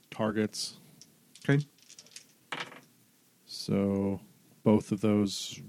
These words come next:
Speaker 1: one's a seventeen plus stuff, one's an
Speaker 2: Yeah.
Speaker 1: eighteen plus stuff.
Speaker 2: Yeah.
Speaker 1: All right, and then,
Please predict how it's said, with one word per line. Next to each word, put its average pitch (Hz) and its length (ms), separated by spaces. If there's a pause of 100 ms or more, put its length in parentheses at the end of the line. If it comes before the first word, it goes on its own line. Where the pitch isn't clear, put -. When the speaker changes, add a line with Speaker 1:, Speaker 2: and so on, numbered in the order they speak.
(160)
Speaker 1:
one's 107 200
a 107 80
seventeen 107 580
plus 104 240
stuff, - 260
one's 104 200
an - 60
Speaker 2:
Yeah. 104 60
Speaker 1:
eighteen 107 300
plus 113 220
stuff. 117 240
Speaker 2:
Yeah. - 140 (880)
Speaker 1:
All - 80
right, 117 160 (380)
and 107 160
then, 98 560